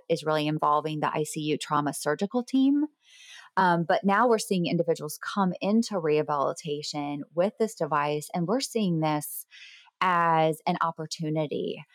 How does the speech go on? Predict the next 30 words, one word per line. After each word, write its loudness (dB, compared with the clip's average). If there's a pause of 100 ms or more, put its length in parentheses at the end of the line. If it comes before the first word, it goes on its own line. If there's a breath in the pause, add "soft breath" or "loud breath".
(160 soft breath)
that 0 (300)
the -2 (480)
state 2
of 2
focus -2 (100)
has 0
been 0 (140)
on, 2 (200)
um, -4
using 0
this 0
strategy 0
to 2
wean -4
off 0
mechanical -6
ventilation. -2 (460 loud breath)
And 0
we're 2
suggesting -2
that 0
there's 0
an 0
opportunity, 0
a 2
change 0
in -2
perspective, -2
that 2 (100)
individuals 2